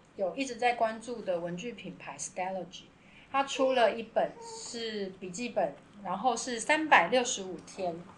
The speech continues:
应该原本是设计要给子弹笔记所使用，让你可以自由的去设计你的边框啊，然后你的框架，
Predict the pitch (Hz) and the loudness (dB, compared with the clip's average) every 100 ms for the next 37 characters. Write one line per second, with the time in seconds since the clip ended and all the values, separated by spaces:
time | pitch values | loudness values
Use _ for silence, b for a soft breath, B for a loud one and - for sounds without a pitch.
0 | - - - - - - 277 311 330 320 | -20 -18 -16 -18 -18 -14 0 6 6 8
1 | 254 247 196 196 240 - 240 214 240 220 | 6 6 2 2 -2 4 4 4 0 6
2 | 214 202 156 - - 196 247 233 165 - | 6 4 -6 -10 -12 0 2 2 -2 -8
3 | 202 185 - - 202 196 208 - 175 156 | -8 -8 -10 -8 -2 0 -2 -4 -6 -2
4 | 185 170 - B B - 277 254 220 180 | -2 -2 -6 B B -4 0 2 0 0
5 | 208 220 202 190 262 233 196 175 175 190 | 2 2 0 -2 0 2 0 0 -2 -2
6 | 180 175 233 - 247 240 233 175 156 - | -2 -2 -2 4 4 4 -2 -2 -6 -4
7 | 180 185 185 185 175 175 165 160 160 170 | -4 -4 2 2 2 -4 -8 -10 -10 -6
8 | 214 196 185 175 170 B B B B - | -2 0 0 -6 -10 B B B B -10
9 | 170 170 - 208 208 208 226 175 | 0 0 4 4 4 4 6 6